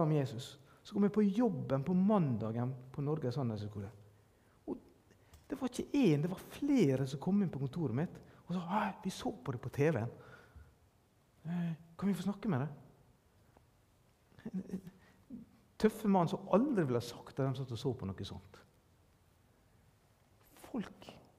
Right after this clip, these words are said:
er mye mer åpne enn vi tror når vi begynner å snakke om Jesus. Du skal dele Jesus. Vi skal gjøre andre til Hanna disipler. Hanna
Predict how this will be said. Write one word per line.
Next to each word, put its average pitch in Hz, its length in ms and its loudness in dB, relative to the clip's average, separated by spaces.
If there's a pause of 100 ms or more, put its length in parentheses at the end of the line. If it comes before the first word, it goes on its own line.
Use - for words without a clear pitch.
(1000)
er 165 80 2
mye 185 240 4
mer 165 160 2
åpne 147 420 -4
enn 117 120 -4
vi 110 100 -6
tror 110 240 -6 (380)
når 131 80 -8
vi 120 80 -4
begynner 117 240 -4
å - 80 -12
snakke 110 180 -12
om 101 80 -8
Jesus. - 380 -14
Du - 80 -20
skal 139 180 -10
dele 143 320 -4
Jesus. 113 240 -10
Vi 127 140 -14
skal 143 180 -8
gjøre 143 160 -8 (160)
andre 156 380 -2 (420)
til - 140 -12 (180)
Hanna 143 380 0 (500)
disipler. 127 560 -6 (640)
Hanna 147 320 2